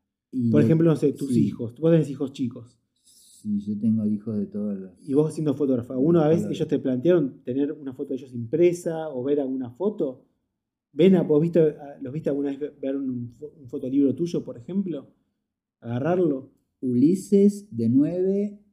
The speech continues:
Speaker 1: no. Sí ve algunas fotos porque yo soy fotógrafo y lo molesto.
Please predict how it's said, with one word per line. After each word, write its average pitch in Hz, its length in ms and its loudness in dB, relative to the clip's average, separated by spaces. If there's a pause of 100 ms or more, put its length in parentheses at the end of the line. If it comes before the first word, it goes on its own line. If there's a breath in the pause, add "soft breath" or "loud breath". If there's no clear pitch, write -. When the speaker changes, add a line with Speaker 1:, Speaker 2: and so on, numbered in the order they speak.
(160)
Speaker 1:
no. 110 500 -2 (760)
Sí 185 460 4
ve 151 200 4
algunas 127 480 2
fotos 170 540 -2
porque - 300 -12
yo 107 200 -10
soy 101 280 -8
fotógrafo 123 680 -6
y 85 140 -4 (160)
lo 73 140 -18
molesto. 104 680 -8